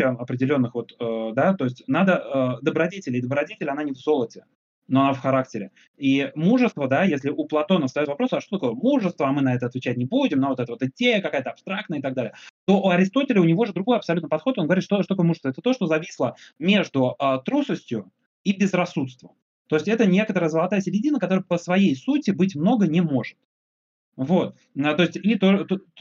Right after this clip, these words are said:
то, то же самое по поводу щедрости. Да, то есть то же самое по поводу щедрости. А, щедрость — это то, что зависло между, а, это то, что зависло между скупостью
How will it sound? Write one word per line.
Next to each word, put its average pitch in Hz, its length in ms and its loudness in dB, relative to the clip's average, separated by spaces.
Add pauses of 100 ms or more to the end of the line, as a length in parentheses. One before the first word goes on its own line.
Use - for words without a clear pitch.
(220)
то, 190 140 4
то 233 120 2
же 226 100 0
самое 202 380 2
по 147 100 0
поводу 175 300 0
щедрости. 117 540 -4 (880)
Да, 156 240 0
то 180 80 0
есть 131 120 -4
то 185 100 2
же - 80 -4
самое 151 260 -2
по 139 120 -4
поводу 139 260 -4
щедрости. 156 600 -4 (380)
А, 147 720 0
щедрость — 214 400 -2
это 185 160 0
то, 185 80 -2
что 175 160 -6
зависло 165 460 0
между, 151 760 0 (300)
а, 135 500 0
это 156 160 -8
то, 170 120 -2
что 151 120 -10
зависло 180 400 -2
между 147 500 -2
скупостью 214 760 0